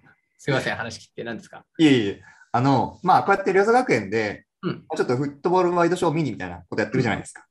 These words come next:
Speaker 1: うん。はいはいはい。確かにフットボールワイドショーミニ感あるね。
Speaker 2: そうですよね。
Speaker 1: うん。
Speaker 2: それを、まあ、僕も手伝ってるんですけど、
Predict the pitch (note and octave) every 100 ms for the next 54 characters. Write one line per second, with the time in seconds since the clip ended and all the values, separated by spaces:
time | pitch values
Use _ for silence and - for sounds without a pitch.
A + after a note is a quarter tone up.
0 | - F3 C3 A2 G#2+ - A#3 D#3+ - F#3
1 | A#3+ B3 A#3+ A#3+ A3+ A#3 A3 A3 F3+ B2
2 | A2+ F#2 - _ - D#3+ - F#2+ G2 E2+
3 | F2 G#2+ _ _ _ - F#3+ B3 F#3 -
4 | D3 A#2 C#3+ G3+ G3+ G3 F#3+ - F#3+ F3
5 | D3+ F#3 - - F#2+ F#2 G2 - - A2
6 | F#2 -